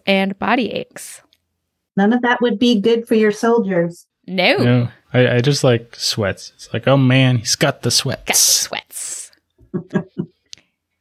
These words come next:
Speaker 1: Gastrointestinal anthrax is similar to inhalation anthrax,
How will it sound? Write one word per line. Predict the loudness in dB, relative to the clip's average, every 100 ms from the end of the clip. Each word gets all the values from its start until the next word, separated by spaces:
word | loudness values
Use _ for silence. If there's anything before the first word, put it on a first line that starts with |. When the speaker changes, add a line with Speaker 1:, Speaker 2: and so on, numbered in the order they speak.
| _
Speaker 1:
Gastrointestinal | -2 0 0 -2 -6 -6 -4 -4 -4 -4 -2 0
anthrax | 0 0 0 0 -2 -4
is | -2 -2
similar | -2 0 0
to | 0 -2 -2
inhalation | -2 0 0 0 -2 -2
anthrax, | -2 -2 -2 -4 -4